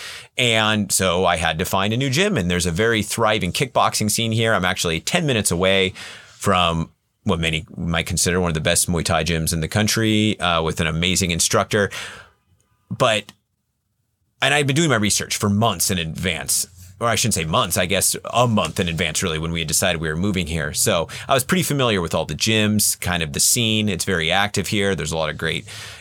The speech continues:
amateur fight stuff going on. So I, I had done my research, and obviously I had, we had gone to s-, I had gone to see you guys, go to the New Beverly screening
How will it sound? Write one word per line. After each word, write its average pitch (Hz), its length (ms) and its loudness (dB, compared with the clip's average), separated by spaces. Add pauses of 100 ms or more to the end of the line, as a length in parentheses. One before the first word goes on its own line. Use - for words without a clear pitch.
amateur 85 300 -2
fight 104 260 0
stuff 98 280 2
going 101 280 0
on. 95 340 0 (920)
So 117 540 2
I, 117 200 0
I 131 120 2
had 127 140 0
done 156 180 2
my 127 80 4
research, 92 500 -2
and 101 240 0 (420)
obviously 117 600 0 (160)
I 104 100 2
had, 87 180 -2
we 90 120 -2
had 87 100 -4
gone 98 200 2
to 92 40 0
s-, - 260 0
I 95 60 -2
had 82 140 0
gone 95 140 0
to 85 40 -2
see 90 160 0
you 95 140 0
guys, 95 380 2
go - 200 -4
to 85 80 -4
the 85 60 -2
New 87 120 -2
Beverly 92 300 0
screening 95 560 0